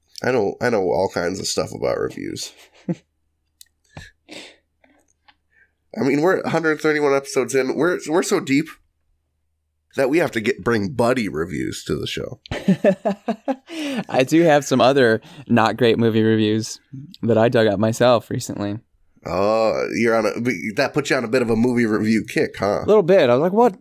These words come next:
Speaker 2: stupid thing might be fun to talk about?"
Speaker 1: <laughs>
Speaker 2: And I found something.
Speaker 1: Uh, is that a segue?
Speaker 2: Uh, sure. Why not? Why not? We did some equal talking there in that segment, so
Speaker 1: <laughs>
Speaker 2: I don't feel like I'm commandeering anything.
Speaker 1: Uh, no, no.
Speaker 2: Uh,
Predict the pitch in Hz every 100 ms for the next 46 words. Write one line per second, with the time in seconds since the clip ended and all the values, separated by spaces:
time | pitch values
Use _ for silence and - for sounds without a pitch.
0 | 156 - - - - 156 143 123 139 127
1 | 120 113 120 - 110 104 - 101 101 104
2 | 101 92 - _ - _ _ - 107 131
3 | 139 147 151 113 101 101 98 135 175 _
4 | _ _ _ - - 78 80 - - 101
5 | 110 107 - 101 98 123 156 240 - -
6 | _ _ _ _ _ 120 117 120 127 135
7 | 151 - - 123 107 - 120 127 120 110
8 | 104 - - _ _ _ - 127 120 107
9 | 113 208 202 139 156 160 - 120 - 113
10 | 117 117 107 101 104 107 104 107 104 104
11 | 110 - 113 101 113 143 - - 123 113
12 | - 117 107 107 95 - _ - - -
13 | - - - 127 123 117 110 104 107 107
14 | 110 113 113 95 98 104 95 87 98 90
15 | 113 107